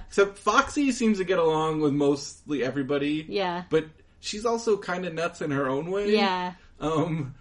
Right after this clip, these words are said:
Speaker 1: although, I don't know, I'm, I was trying to feel like, who would I be friends with? And I'm like, I think I'd be friends with Renee, 'cause she's pretty cool and chill.
Speaker 2: Uh-huh.
Speaker 1: Um,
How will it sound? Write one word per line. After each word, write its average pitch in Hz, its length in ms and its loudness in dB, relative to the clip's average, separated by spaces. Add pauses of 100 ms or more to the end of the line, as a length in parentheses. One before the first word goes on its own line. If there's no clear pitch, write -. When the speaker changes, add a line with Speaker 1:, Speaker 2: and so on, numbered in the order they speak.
(140)
Speaker 1:
although, 180 260 2
I 196 100 8
don't 202 140 2
know, 165 100 0
I'm, 165 160 -2 (120)
I 190 100 6
was 226 160 0
trying 226 180 4
to 196 60 0
feel 190 140 0
like, 160 140 4
who 269 200 2
would 254 120 8
I 175 180 6
be 156 140 6
friends 143 420 4
with? 127 200 6 (100)
And 113 140 -10 (320)
I'm 135 180 0
like, 135 240 2 (240)
I 117 80 -8
think 143 220 -4
I'd 175 80 0
be 196 80 0
friends 180 260 -2
with 190 100 -2
Renee, 151 460 0
'cause 135 180 -8
she's 135 200 -8
pretty 151 240 -6
cool 135 320 -2
and 131 80 0
chill. 123 500 0
Speaker 2:
Uh-huh. 220 460 2
Speaker 1:
Um, 131 460 2